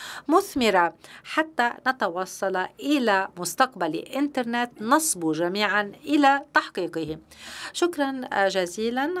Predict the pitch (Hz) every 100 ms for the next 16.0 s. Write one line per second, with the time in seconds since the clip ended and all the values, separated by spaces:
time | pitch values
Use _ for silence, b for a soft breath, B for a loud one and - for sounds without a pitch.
0 | 330 180 156 160 180 185 196 202 208 214
1 | - 220 - - 262 269 277 262 - 160
2 | 156 208 - 202 202 190 160 160 165 -
3 | - - - 160 160 185 196 185 - 175
4 | 285 349 156 156 - _ B B B B
5 | B B 202 208 247 240 233 214 262 285
6 | 254 262 254 185 180 175 175 180 175 202
7 | 240 294 311 - 185 175 175 - 165 160
8 | 190 233 247 262 370 - - _ b b
9 | b b b _ _ _ _ _ _ _
10 | _ - - - 208 185 175 220 - 190
11 | 175 165 185 - 160 156 165 - 185 233
12 | 247 175 170 170 170 165 165 175 165 165
13 | 175 180 165 160 - 175 175 160 160 -
14 | 214 220 233 240 277 294 226 208 226 285
15 | 285 311 311 320 - - 247 285 285 269